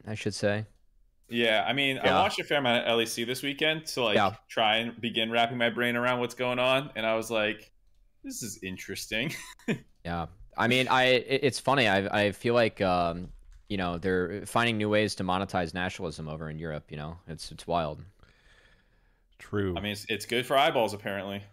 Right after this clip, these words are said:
Speaker 3: Yeah.
Speaker 1: Yeah. Yeah.
Speaker 3: I, actually, it is a good question, Mark. Are you, <clears throat> like, is it strange to be headed into the new season and not be paying attention to meta stuff, or are you still going to be able to do that? I,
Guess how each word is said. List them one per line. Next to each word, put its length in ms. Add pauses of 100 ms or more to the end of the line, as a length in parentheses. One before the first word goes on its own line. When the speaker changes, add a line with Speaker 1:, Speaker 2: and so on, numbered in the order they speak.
Speaker 3:
Yeah. 200
Speaker 1:
Yeah. 220 (420)
Yeah. 220 (640)
Speaker 3:
I, 220 (100)
actually, 460
it 100
is 160
a 80
good 140
question, 340
Mark. 240
Are 60
you, 640 (240)
<clears throat> 420
like, 300 (840)
is 120
it 80
strange 340
to 40
be 120
headed 220
into 200
the 100
new 140
season 560 (500)
and 160
not 240
be 120
paying 260
attention 440
to 380
meta 260
stuff, 400
or 120
are 80
you 100
still 300
going 220
to 140
be 480
able 280
to 80
do 160
that? 320
I, 180